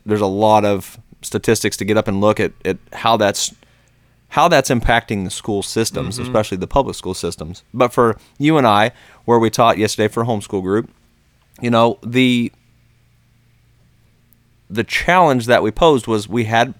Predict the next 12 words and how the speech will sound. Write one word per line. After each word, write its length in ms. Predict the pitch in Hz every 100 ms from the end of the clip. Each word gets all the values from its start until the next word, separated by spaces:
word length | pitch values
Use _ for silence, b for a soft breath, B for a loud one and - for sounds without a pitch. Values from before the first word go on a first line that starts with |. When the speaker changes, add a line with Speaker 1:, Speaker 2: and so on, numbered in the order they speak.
| - _ -
Speaker 1:
towards 240 | 127 139
the 140 | 143
end, 100 | 104
after 200 | 104 107 120
we 80 |
learned 240 | 113 123 143
the 40 |
basics, 540 | 123 110 - 107 - - b b b b
we 80 | 95
practiced 720 | - - 123 123 131 135 123
our 100 | 123
skill, 400 | 123 - 92 90